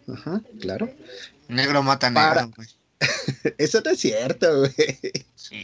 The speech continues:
Speaker 2: güey. Era en
Speaker 1: No, en
Speaker 2: Haití.
Speaker 1: realidad... Ah, bueno, exacto.
Speaker 2: Y ahí
Speaker 1: Una
Speaker 2: son
Speaker 1: de estas
Speaker 2: negros.
Speaker 1: es,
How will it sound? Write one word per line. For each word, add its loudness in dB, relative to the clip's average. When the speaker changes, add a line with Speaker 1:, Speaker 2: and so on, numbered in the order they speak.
Speaker 2:
güey. -20
Era 4
en 2
Speaker 1:
No, 4
en 4
Speaker 2:
Haití. -2
Speaker 1:
realidad... 0
Ah, 0
bueno, 0
exacto. 0
Speaker 2:
Y -8
ahí 4
Speaker 1:
Una 4
Speaker 2:
son 2
Speaker 1:
de 4
estas -2
Speaker 2:
negros. -4
Speaker 1:
es, -14